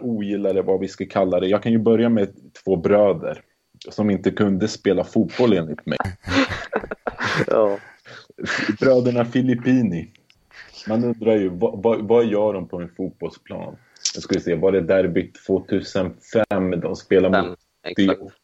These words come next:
Speaker 1: Casano? De skulle ha rört redan när de kom in på plan. Vad de smällde på. Fy fan. Nej, d-, då, det var helt sjukt vad de smällde på och, eh, retade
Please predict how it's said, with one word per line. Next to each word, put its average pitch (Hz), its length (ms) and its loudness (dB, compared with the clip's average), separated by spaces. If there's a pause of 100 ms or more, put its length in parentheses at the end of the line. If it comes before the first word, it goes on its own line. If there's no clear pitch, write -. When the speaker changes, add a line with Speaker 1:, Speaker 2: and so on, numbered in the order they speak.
(480)
Speaker 1:
Casano? 95 640 -2 (840)
De 123 200 4
skulle 135 300 4
ha 110 220 6
rört 117 500 -2 (720)
redan 95 500 2
när 92 100 -2
de 92 120 -2
kom 95 200 -2
in 92 180 -6
på - 100 -4
plan. 101 360 0
Vad 98 220 2
de 101 100 0
smällde 101 380 2
på. 151 260 2 (1000)
Fy 101 140 -2
fan. 90 480 -4 (200)
Nej, 107 200 4
d-, 107 160 2 (160)
då, 120 500 6 (420)
det 107 320 4
var 101 180 6
helt 95 640 2
sjukt 95 400 0
vad 90 120 2
de 87 100 -2
smällde 87 340 2
på 90 300 4
och, 85 400 2
eh, 85 220 2
retade 85 760 2